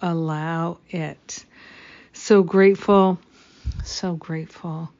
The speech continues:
So grateful that there is good for us to accept and to know and to share.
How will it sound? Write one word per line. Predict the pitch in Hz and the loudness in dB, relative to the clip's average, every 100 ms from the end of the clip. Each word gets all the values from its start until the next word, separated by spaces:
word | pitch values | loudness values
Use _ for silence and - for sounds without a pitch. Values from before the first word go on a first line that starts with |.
| _ - - - - - | _ -20 -20 -20 -20 0
So | 226 | 2
grateful | 196 202 208 196 196 | 4 4 2 0 -2
that | 185 180 | 0 -2
there | 185 180 - | -2 -4 -2
is | 196 190 180 - | 0 0 0 -4
good | - 190 180 165 | -8 -2 -2 -4
for | - 175 165 | -8 -6 -4
us | 156 - | -4 -8
to | 175 | -8
accept | 160 - - 180 170 170 - - | -8 -10 -8 -4 -4 -4 -8 -10
and | 165 - | -8 -8
to | 170 | -6
know | 165 160 165 165 | -4 -4 -4 -4
and | 160 - | -6 -8
to | 156 | -8
share. | 175 175 160 151 151 | -8 -6 -8 -8 -12